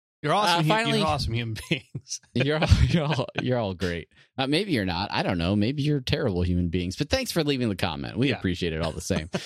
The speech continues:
Speaker 2: Uh, <laughs> you can support the show. You can get a T-shirt, our curated collection over at TeePublic. Uh, if you go to apathetic enthusiasm dot com slash shop, that's the easiest way to get T-shirts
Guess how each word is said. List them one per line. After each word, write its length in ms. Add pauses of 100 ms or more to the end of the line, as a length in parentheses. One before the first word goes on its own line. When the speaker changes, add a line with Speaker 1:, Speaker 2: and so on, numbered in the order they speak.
(300)
Speaker 2:
Uh, 560 (100)
<laughs> 100
you 160
can 140
support 280
the 80
show. 560
You 100
can 80
get 100
a 40
T-shirt, 800
our 320 (200)
curated 480
collection 460
over 180
at 140
TeePublic. 680 (380)
Uh, 40
if 120
you 60
go 80
to 80
apathetic 420
enthusiasm 640
dot 240
com 260
slash 200
shop, 260
that's 160
the 80
easiest 420
way 360 (320)
to 80
get 160
T-shirts 540